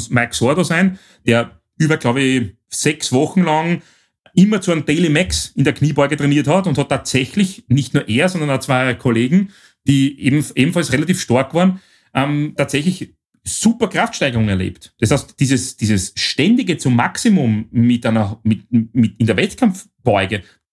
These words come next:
das ist dieses, das Prinzip der Spezifität folgend, das funktioniert. Die, die Sache ist, wie lang funktioniert es? Und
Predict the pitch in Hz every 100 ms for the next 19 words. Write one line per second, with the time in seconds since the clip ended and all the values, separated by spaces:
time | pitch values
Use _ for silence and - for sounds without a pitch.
0 | _ - 143 131 - - - 131 120 -
1 | 110 - - 120 - 196 190 156 156 -
2 | 131 127 - 240 - 123 113 117 202 226
3 | _ _ - 123 - 165 - 151 185 233
4 | 104 - _ _ - - - 117 - -
5 | 123 - 175 - 185 135 151 135 170 214
6 | 185 123 - - 101 98 92 95 - -
7 | _ _ _ - _ _ _ _ 147 151